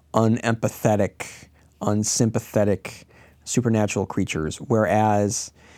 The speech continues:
in Doctor Sleep, by contrast, we have a story that takes place not within the isolation of one particular location, but across the entire United States of America. And it's not one family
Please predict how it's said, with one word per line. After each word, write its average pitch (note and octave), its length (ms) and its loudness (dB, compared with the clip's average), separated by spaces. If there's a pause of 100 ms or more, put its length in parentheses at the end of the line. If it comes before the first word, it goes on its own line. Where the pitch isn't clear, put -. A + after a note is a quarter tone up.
(420)
in A2+ 500 2 (100)
Doctor A2 300 2
Sleep, A2 380 -2
by G#2+ 140 2
contrast, A2 840 0 (480)
we A2+ 200 2
have G#2+ 880 0 (840)
a - 40 -6
story A#2+ 280 4
that A2 80 0
takes - 220 -2
place A2 400 0
not A2+ 300 2
within A2+ 380 2
the G#2+ 220 0
isolation G#2+ 600 0
of G2+ 100 -4
one G#2+ 460 2
particular - 480 -4
location, G#2+ 440 -2
but A2+ 160 0
across - 340 2
the A#2 80 0
entire A2+ 280 0
United A2 320 2
States G#2 220 -2
of A2 60 -4
America. G2 440 -4 (720)
And A2 140 0
it's A2+ 120 -2
not A#2 340 2
one A2+ 540 2
family A2 880 0